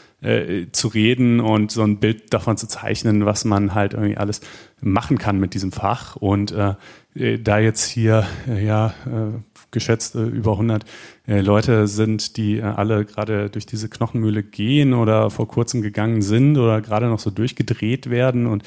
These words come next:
ähm, ich mich auch noch <laughs> lebhaft erinnern kann,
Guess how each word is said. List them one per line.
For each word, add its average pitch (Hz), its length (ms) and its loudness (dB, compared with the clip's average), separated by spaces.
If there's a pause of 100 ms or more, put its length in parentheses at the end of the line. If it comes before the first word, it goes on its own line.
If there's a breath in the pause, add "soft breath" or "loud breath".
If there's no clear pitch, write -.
(360 loud breath)
ähm, 104 440 2
ich - 420 -4
mich 98 160 2
auch - 100 0
noch - 140 0
<laughs> - 60 -8
lebhaft 120 320 0
erinnern 127 320 0
kann, 113 260 0